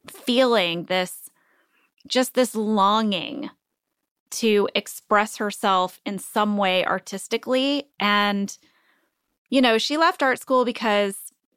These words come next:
she didn't want to get into graphic design. That wasn't how she wanted to express her artistry, but she certainly hasn't really spent a lot of effort figuring it out lately. And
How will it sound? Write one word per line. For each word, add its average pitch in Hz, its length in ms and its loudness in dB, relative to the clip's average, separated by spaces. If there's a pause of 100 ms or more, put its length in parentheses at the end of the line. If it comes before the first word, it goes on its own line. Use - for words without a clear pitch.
she - 240 -4
didn't 233 240 2
want 220 140 2
to 208 60 -2
get 196 120 0
into 196 200 0
graphic 196 460 0
design. 170 640 -2 (100)
That 226 200 4
wasn't 233 320 2
how 220 220 0
she 220 200 -4
wanted 190 400 2
to 185 140 -2
express 175 640 -2
her 190 260 -2
artistry, 226 580 0
but 220 380 2 (340)
she 262 220 -4
certainly 277 440 2
hasn't 202 540 0 (120)
really 196 300 0
spent - 580 -6 (560)
a 196 100 0
lot 190 320 0
of 185 140 -4 (100)
effort 180 460 -2
figuring 185 480 -4
it 170 80 -2
out 170 280 0
lately. 269 640 0 (640)
And 185 440 0